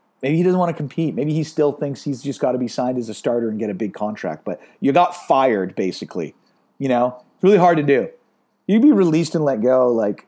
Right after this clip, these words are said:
quarterbacks, right? David doesn't. But he, he literally got, like, unceremoniously ejected out of a team that he'd been with his entire career. So,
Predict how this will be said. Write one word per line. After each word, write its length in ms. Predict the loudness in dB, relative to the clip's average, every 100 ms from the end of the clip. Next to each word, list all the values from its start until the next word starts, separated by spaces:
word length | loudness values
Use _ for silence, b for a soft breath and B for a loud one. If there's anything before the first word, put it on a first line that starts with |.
| -12
quarterbacks, 840 | -10 -8 -2 0 0 -2 -4 -10 -6
right? 220 | -4 -2
David 280 | -4 -4 -4
doesn't. 260 | -4 -4
But 80 | -4
he, 200 | -2 0
he 100 | 2
literally 380 | 2 2 2 2
got, 200 | 2 2
like, 220 | 0 0
unceremoniously 1200 | -2 -2 -2 0 2 2 0 0 -2 -2 0 0
ejected 560 | 0 -2 -6 -4 -6 -8 b b b
out 160 | 0 2
of 160 | 2
a 60 | 0
team 300 | -6 -4 -2
that 80 | -2
he'd 200 | -2 -2
been 200 | -2 0
with 120 | -4
his 180 | -6 -8
entire 340 | -10 -8 -8
career. 340 | -8 -10 -8 -10
So, 320 | -8 -8